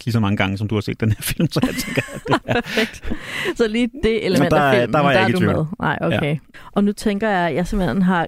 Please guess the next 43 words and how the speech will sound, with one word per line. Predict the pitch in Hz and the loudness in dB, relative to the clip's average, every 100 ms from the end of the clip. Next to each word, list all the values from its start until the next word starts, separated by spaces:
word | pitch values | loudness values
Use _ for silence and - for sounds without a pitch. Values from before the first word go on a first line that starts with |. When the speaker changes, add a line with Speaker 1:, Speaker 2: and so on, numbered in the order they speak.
| - | -2
Speaker 2:
kælet | - 202 214 226 | -2 0 2 0
så | 202 | 0
meget | 170 185 | 0 0
for | - 190 | 0 -2
dig | 196 202 | -2 0
ved | |
at | 175 | -2
spille | - 196 196 | 0 0 2
noget | 196 | 2
af | 196 | 0
dit | 190 - | 0 2
yndlingsmusik, | 196 226 214 190 175 180 - - - - - | 2 2 2 0 0 -2 -4 -12 -20 -20 -4
den | 196 | 0
her | 190 | 0
Wienervals. | 175 202 - 202 233 - 170 - - - - - - _ 202 | 0 -2 -2 -2 -2 -4 -10 -14 -16 -20 -20 -20 -20 _ 0
Øh, | 185 180 | 2 2
så | - | 0
du, | 202 196 190 | 0 2 2
øh, | 185 180 190 | 2 2 0
vil | 190 | 0
lade | 185 | 0
mig, | 185 180 180 175 | 0 0 2 0
øh, | 170 | 0
smide | - 196 | 0 0
den | 185 202 | 2 2
her | 202 | 2
film | - 208 196 214 - | 0 -2 0 -4 -2
ind | 202 - | -2 0
i | |
vores | 196 190 185 | -2 0 -2
filmskattekasse? | - 220 - 196 180 135 | -2 -4 -2 -2 2 4
Speaker 1:
Jamen, | - | 4
altså, | 139 185 | 4 2
nu | |
kan | 196 208 | 2 2
jeg | |
jo | 131 | 2
se, | - 180 | 0 2
at | 151 | 4
nu | 175 | 2
har | |
du | 160 135 | 2 2
ligesom | 139 151 | 2 0